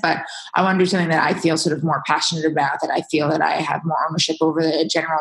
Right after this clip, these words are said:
vision and, um, is actually sort of making a difference and a little bit more impactful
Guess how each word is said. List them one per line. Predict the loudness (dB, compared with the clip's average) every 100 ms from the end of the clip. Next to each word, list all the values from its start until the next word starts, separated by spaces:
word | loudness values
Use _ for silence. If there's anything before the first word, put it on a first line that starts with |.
| 0
vision | 2 2 2 2
and, | 0 -2 -8 -10 -10 -12 -10 0
um, | 2 2
is | 4
actually | 2 2 0
sort | 2 2
of | 2
making | 0 0 0
a |
difference | 0 0 0 0
and | -2 2
a |
little | 0 0
bit | -4 -2
more | 0
impactful | -2 -8 -4 -2 -2 -4 -2 0 2 0